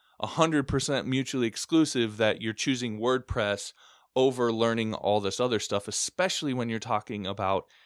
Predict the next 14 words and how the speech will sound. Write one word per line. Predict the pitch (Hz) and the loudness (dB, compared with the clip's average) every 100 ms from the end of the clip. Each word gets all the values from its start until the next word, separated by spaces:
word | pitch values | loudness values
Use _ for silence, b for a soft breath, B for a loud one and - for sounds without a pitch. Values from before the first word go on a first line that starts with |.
| b | b
P | - 120 | 0 0
H | 107 - | 0 -6
P | 113 | -6
and | 101 | -6
JavaScript | 98 92 90 - 90 87 | -2 -2 -2 -8 -10 -12
in | 90 | -16
particular. | - - 127 - - 87 _ b b b | -18 -12 -12 -10 -16 -16 _ b b b
So | - 127 117 | -4 0 0
I | 123 | 0
think | 170 170 | -2 0
there's | 165 139 | 0 0
some | 127 | -4
problems | 104 - 160 147 127 107 104 95 | -10 -8 -2 0 0 -4 -4 -4
with, | 104 101 | -4 -4